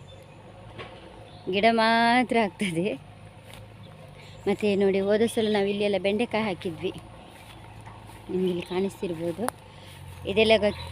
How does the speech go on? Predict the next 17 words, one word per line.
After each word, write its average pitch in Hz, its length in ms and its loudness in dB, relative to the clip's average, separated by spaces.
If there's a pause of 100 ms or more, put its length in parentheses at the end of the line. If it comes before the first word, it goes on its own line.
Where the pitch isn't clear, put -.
ಕ್ಲೀನ್ 262 280 4
ಮಾಡಿ 233 200 4
ತಗೊಂಡಿದ್ದೀವಿ, 202 560 0 (1120)
ಇನ್ನು 202 180 0 (160)
ಎಲ್ಲ 190 120 0 (120)
ಕ್ಲೀನ್ 196 260 -4
ಮಾಡಿ 185 220 -2
ಕರೆಕ್ಟ್ 196 380 -6
ಎಂತ 196 260 -4
ಆಗ್ಬೇಕಂತ 185 540 -4
ಇನ್ನೂ 202 200 -2
ಡಿಸೈಡ್ 190 400 -2
ಮಾಡಿಲ್ಲ. 185 340 -2 (920)
ಹೋದ 202 280 0
ಸಲ 214 240 0
ತುಂಬಾ 208 300 0 (160)
ಬೆಂಡೆಕಾಯಿ 190 420 0